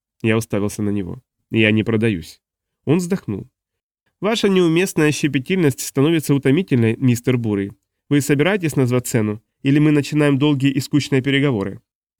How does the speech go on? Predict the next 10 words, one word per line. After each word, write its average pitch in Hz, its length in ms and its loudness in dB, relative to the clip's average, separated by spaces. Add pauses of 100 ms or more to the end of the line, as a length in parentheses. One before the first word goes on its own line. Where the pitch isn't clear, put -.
(140)
«Я 110 180 2
всего 113 260 0
лишь 131 180 -2
хочу 110 240 -4
справедливости 110 680 -2
для 110 160 -2
Трэвиса». 101 560 -8 (540)
Кортланд 220 380 2
снова 143 260 2
рассмеялся. 123 760 -4